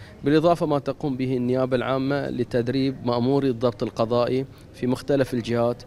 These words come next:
لمكافحة هذه الجريمة، سواء الجانب الوقائي أو الجانب العلاجي. وطبعًا وكنيابة عامة، بعد أن نستلم البلاغات التي بها شبهة الاتجار بالأشخاص، نقوم بالتحقيق فيها،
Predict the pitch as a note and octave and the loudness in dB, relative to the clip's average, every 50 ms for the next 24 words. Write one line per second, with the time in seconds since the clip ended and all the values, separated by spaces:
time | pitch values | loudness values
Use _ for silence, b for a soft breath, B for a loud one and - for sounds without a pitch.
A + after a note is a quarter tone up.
0 | B B B B - A2+ A#2 A#2+ - - C3 B2 B2 - B2+ C3+ C3 B2 - - | B B B B -4 -2 -2 -2 0 0 0 0 0 -2 -4 -4 -4 -4 -6 -10
1 | - - - - A#2+ B2 B2 A#2+ A#2+ A#2 A#2 A2 G2+ A#2+ A2+ A#2 C3+ C#3+ D3+ E3 | -14 -12 -8 -4 -2 0 0 0 0 0 -2 0 0 0 2 2 2 2 2 0
2 | F#3+ A3+ B B B B B B B - - - D3+ D3+ D3 C#3 B2 A#2+ A#2+ A2+ | 0 -2 B B B B B B B -6 -2 2 4 6 6 6 4 2 0 0
3 | B2+ C3+ B2+ B2 A2+ A#2+ A#2 A#2 A#2+ A2+ - - C3 B2 A2+ C3 C#3+ C#3+ B B | 2 2 2 2 0 0 0 2 0 0 2 2 4 4 4 0 -2 -6 B B
4 | B B - - E3 C#3+ C3 A2+ - B2 A2+ A2+ A2+ A2+ A2 A2+ - - - - | B B -4 0 0 2 2 2 2 0 2 2 0 0 -2 -4 -8 -12 -6 -4
5 | D3+ C#3 A#2+ A#2 A2+ A#2 A#2+ C3 C3+ C#3 F3 B3+ D4+ - B B B B B B | -2 0 0 0 2 2 2 0 0 -2 -4 -4 -6 -8 B B B B B B
6 | - - - C#3 C#3+ C#3+ C3+ - F3 D3+ C3+ C#3 C#3 C#3 C3 - C#3 C#3 - D#3+ | -8 -6 -2 -2 0 0 2 2 2 4 4 2 2 0 -2 -4 -8 -4 -2 0
7 | C#3 C3+ C3+ B2+ A#2 A#2 A#2 G#2+ A2+ A#2 A#2+ B2 C3 C3 A#2 A#2+ C3 A#2+ A#2+ B2+ | 0 2 2 2 0 0 -2 -2 -2 -2 -2 -2 -2 -4 -4 -4 -4 -2 -2 -2
8 | A#2+ A#2 A#2+ A#2 A#2 A#2 A2+ - - B2 A#2+ A#2+ A#2 A#2+ - - - - A#2 A#2+ | -2 -2 -2 -2 -2 -2 -2 -2 -2 0 0 0 0 -2 -6 -8 -8 -6 -4 -2
9 | A2+ A2 A#2+ A2+ A#2 A2 G#2+ A#2+ B2+ A#2+ - - A2+ A2 G#2+ - B2+ A#2 A2 A2+ | 0 0 2 2 2 2 2 2 0 0 0 0 -2 -2 -2 -2 -4 -4 -2 -2
10 | A2+ A2 G#2 - C#3 B2 - B2 - B2 A2+ G#2+ - - A2+ G#2 B2 A2+ A2 G#2+ | -2 -2 -2 -2 -4 -4 -2 -2 -2 -4 -4 -6 -6 -6 -2 0 0 0 0 0
11 | A2+ G#2+ - - - E3 F3 E3 - - D3 C3+ - - C3+ B2 A#2 - - A2+ | -2 -2 -2 0 0 0 0 0 -2 -2 -4 -2 0 0 0 0 -2 -2 -4 -6
12 | - - - A#2 A2 - - A#2 A2+ C3 D#3 | -6 -4 -4 -4 -4 -4 -4 -2 -2 -2 -2